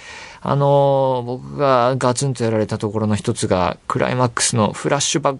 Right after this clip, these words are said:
クの使い方というかね、普段映画見てて、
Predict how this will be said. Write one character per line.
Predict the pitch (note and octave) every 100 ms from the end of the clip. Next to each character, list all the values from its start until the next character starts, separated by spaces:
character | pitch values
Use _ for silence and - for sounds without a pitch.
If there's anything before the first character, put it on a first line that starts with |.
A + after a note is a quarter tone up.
| -
ク | - A#2 A2+ G#2 G#2
の | G#2 G2 F#2+ - - - - - - -
使 | - - A2
い | G2+
方 | G2 F#2
と | F2+
い | F2
う | F2
か | -
ね、 | E2+ F#2 F2 - -
普 | G3
段 | E3 A#2 A2
映 | A#2+
画 | B2
見 | B2
て | G#2+
て、 | - D2+